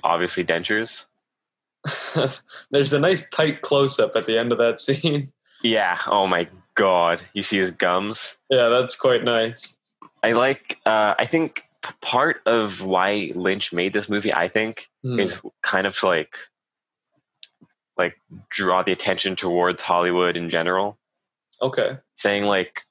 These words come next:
Speaker 1: 'cause this is, it's, like, a road movie.
Speaker 2: Mm-hmm.
Speaker 1: Like, it's a, it's kind of a road trip movie. It's kind of a neo-noir movie. It's kind of a, like, I don't know, just fucking criminal in general. Like,
Speaker 2: Mm-hmm.
Speaker 1: mafia almost.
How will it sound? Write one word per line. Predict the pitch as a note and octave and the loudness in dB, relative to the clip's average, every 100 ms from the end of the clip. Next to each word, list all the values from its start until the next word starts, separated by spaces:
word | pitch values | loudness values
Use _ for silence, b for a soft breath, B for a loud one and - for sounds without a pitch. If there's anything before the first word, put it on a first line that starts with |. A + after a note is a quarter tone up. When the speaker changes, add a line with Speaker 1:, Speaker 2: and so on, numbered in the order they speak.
| _ _ _ _ | _ _ _ _
Speaker 1:
'cause | - A#2 | 0 0
this | A2 C3 D3+ | 2 0 0
is, | A2 - | -2 -2
it's, | - G#2+ | -4 0
like, | G2+ F#2+ | 0 2
a | E2+ | 0
road | F#2 G2 G2+ G2 | 2 2 2 0
movie. | G2+ G2+ G#2 G#2 G#2+ _ _ _ | -2 0 -2 -4 -12 _ _ _
Speaker 2:
Mm-hmm. | B2+ A#2+ G#2 G2+ G2 | -8 -8 -8 -6 -6
Speaker 1:
Like, | F#2+ | -4
it's | - | -4
a, | F#2 - | -4 -4
it's | G2 | -4
kind | - G#2+ | -2 -2
of | G2 | 0
a | |
road | F#2+ F#2+ | 0 0
trip | G#2+ | -2
movie. | F#2+ G2 G2 F#2+ b b | 0 0 -2 -4 b b
It's | - | -8
kind | - F#2+ F#2+ | -2 0 0
of | F2 | 2
a | F2 F2 E2+ | 2 2 0
neo-noir | F2 F#2+ F#2+ F2+ E2+ F2 F#2 | -2 -2 0 0 2 2 2
movie. | F#2+ F#2 F#2 F2+ - b b - | 0 0 0 -2 -4 b b -10
It's | - | -6
kind | F#2+ F2+ | -2 -2
of | E2+ | 0
a, | E2+ E2+ E2+ E2 D#2+ _ _ _ _ _ - - _ _ | 0 2 2 0 -2 _ _ _ _ _ -20 -20 _ _
like, | E2+ D2+ - - - _ _ - | -4 -4 -8 -14 -14 _ _ -6
I | |
don't | E2+ | -2
know, | D#2 D#2 | 0 -2
just | E2 - | -6 -4
fucking | F2 - D#2+ | -4 -4 -6
criminal | F2+ E2+ E2+ E2+ | -2 0 0 0
in | E2+ | 0
general. | E2+ F2 F2 F2+ F2+ _ _ _ - | -2 0 0 -2 -6 _ _ _ -10
Like, | B2 G#2+ | -6 -4
Speaker 2:
Mm-hmm. | F2+ | 0
Speaker 1:
mafia | D#2+ E2 F#2 F2 | 0 0 0 0
almost. | F2 F#2 F#2 - - | 0 -2 -2 -6 -14